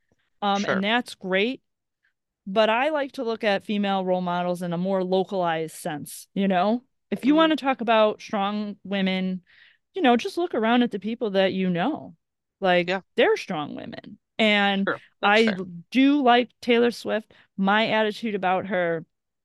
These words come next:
Speaker 1: doesn't have to do with her being a powerful woman. It has everything to do with her being a supportive girlfriend.
Speaker 2: Yes,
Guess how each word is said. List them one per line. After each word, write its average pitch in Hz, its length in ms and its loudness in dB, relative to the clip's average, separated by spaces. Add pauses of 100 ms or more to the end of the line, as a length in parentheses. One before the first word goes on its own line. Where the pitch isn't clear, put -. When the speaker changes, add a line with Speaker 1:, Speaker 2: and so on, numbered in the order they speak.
(400)
Speaker 1:
doesn't 269 320 2
have 240 200 2
to 226 80 -6
do 285 140 -2
with 285 120 -2
her 185 140 -4
being 175 300 -6
a 170 60 -8
powerful 165 460 -4
woman. 170 420 -4
It 175 40 -4
has 175 220 -4
everything 196 420 -2
to 175 60 -6
do 175 140 -2
with 170 160 -4
her 175 140 0
being 185 460 -2
a 175 60 -6
supportive 175 880 2 (1160)
girlfriend. 180 600 2
Speaker 2:
Yes, - 80 -20